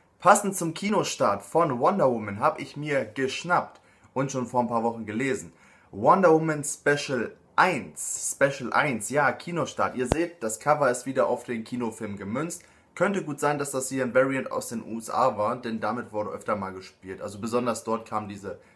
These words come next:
Kino-Plakatartigen Cover dann gern mal als Variants raus. Special eins. Ich muss dazu sagen, ich hab mir eigentlich geschworen, du kaufst dir keine Specials mehr zu Kinofilmen,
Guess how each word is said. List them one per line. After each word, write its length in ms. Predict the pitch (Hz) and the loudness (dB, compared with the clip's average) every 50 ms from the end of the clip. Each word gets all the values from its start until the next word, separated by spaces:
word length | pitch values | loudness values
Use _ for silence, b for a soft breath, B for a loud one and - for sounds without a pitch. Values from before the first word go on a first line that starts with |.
| b b b - | b b b -18
Kino-Plakatartigen 1500 | - - 113 120 123 123 113 104 101 98 - - - 117 104 107 - - 113 107 107 104 - - 98 98 92 98 95 92 92 | -10 -4 -2 -2 0 0 -2 -2 -4 -6 -10 -8 -2 -2 -2 -2 -2 -2 -2 0 0 0 0 -2 -4 -4 -4 -6 -12 -16 -16
Cover 320 | - - 104 98 95 101 | -12 -6 -6 -4 -4 -4
dann 160 | 90 95 98 | -4 -6 -8
gern 160 | 95 98 95 98 | -6 -6 -6 -6
mal 120 | 95 82 | -6 -8
als 180 | 85 - - 92 | -10 -10 -8 -6
Variants 500 | 92 101 101 95 85 - - - 87 95 | -6 -6 -6 -8 -10 -14 -18 -12 -6 -2
raus. 320 | 104 104 98 - - - b b b b b b b b - | -2 -2 -2 -4 -12 -16 b b b b b b b b 0
Special 380 | - - - - - 165 135 | 6 8 8 8 6 2 2
eins. 320 | - - 135 131 120 110 - | 4 6 6 6 4 0 -4
Ich 140 | 123 120 147 | -6 -4 -2
muss 160 | 165 175 170 | -2 0 2
dazu 360 | 180 160 - - - 170 170 | 2 2 2 2 -4 -4 -2
sagen, 460 | 156 160 165 160 156 151 147 147 - - | 2 6 6 6 6 6 4 -2 -8 -8
ich 200 | - - - 151 | -8 -4 0 0
hab 160 | 147 147 - | 0 0 0
mir 100 | 131 - | -4 -4
eigentlich 320 | 127 127 127 - 117 - | -4 -4 -4 -10 -10 -6
geschworen, 560 | - 123 - - - 127 127 131 131 131 139 - b b b b b b b b b | -4 -4 -4 -4 -2 4 4 4 4 4 0 -6 b b b b b b b b b
du 140 | 127 127 123 | -6 -6 -4
kaufst 420 | - 131 131 143 143 - - - | -2 2 4 4 4 2 0 -4
dir 140 | 139 117 - | -4 -4 -2
keine 340 | - 123 117 127 139 147 139 | 0 2 2 4 2 2 -4
Specials 640 | - - - - 117 117 - 127 127 123 123 - - | -6 -6 -2 -2 -2 -2 0 -2 -4 -4 -4 -8 -8
mehr 260 | 98 98 107 110 110 | -4 -2 -2 -2 -2
zu 200 | - - 120 113 | -4 -8 -8 -6
Kinofilmen, 640 | - 151 160 175 165 135 - - 101 90 85 85 80 | -6 -4 0 0 0 0 -2 -6 -8 -8 -10 -10 -14